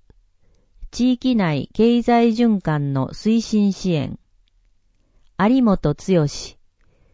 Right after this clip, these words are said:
創業支援、サテライトオフィス運営。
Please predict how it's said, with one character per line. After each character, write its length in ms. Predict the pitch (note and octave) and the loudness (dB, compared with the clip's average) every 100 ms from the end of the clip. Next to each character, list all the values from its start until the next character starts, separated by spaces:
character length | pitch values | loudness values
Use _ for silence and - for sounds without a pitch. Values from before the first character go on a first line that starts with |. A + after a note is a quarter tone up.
| _ | _
創 400 | - A#3 A#3+ A#3+ | -4 2 4 4
業 260 | A#3 A#3 A3 | 4 4 2
支 220 | - G#3 | 0 0
援、 300 | D#3+ A#2 E3 _ _ _ | 0 -2 -8 _ _ _
サ 260 | - G3+ | -4 -2
テ 160 | - B3 | 0 2
ラ 140 | B3 | 2
イ 100 | A#3+ | 0
ト 180 | - G#3+ | 0 0
オ 80 | A#3 | 2
フ 80 | A3+ | 2
ィ 60 | |
ス 280 | G3 D#3 C#3 - | 2 -2 -4 -2
運 260 | D#3 E3 | -2 0
営。 300 | D#3+ D3+ C#3 | 0 -2 -4